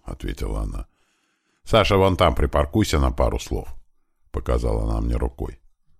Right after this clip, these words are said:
Отъехав в сторону, я остановился. «Прошу тебя», — посмотрела она мне в глаза, —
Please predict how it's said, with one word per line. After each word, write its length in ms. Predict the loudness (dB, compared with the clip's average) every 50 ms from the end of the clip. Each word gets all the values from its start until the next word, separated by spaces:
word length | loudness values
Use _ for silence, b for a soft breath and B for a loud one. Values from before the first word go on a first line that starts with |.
| _ _ _ _ _ _ _ _ _ _ _ _ _ _ _ _ _ _ _ _ _ _ _ _ _ _ -14 -4
Отъехав 540 | -2 0 0 2 2 2 2 2 2 0 0
в 40 | 0
сторону, 380 | 0 2 4 4 4 2 2
я 180 | 2 2 2 2
остановился. 800 | 2 0 -2 -2 0 2 2 0 0 -2 -6 -12 -12 -14 -14 -18 -20 -20 _ -20 _ _ _ _ _ _ _ _ _ _ _ _ _ _ _ _ _ _ _ _ _ _ _
«Прошу 420 | -2 0 2 2 2 0 -2 -4
тебя», — 440 | -2 -2 -6 -6 -6 -6 -8 -8 -8 -12 -20 -20 -20 -20 _ _ _ _ -16
посмотрела 560 | -16 -14 -10 -6 -6 -4 -4 -4 -4 -2 -2
она 160 | -2 -2 -2
мне 180 | -4 -4 -4 -4
в 60 | -4
глаза, — 380 | -4 -2 -2 -2 -4 -6 -8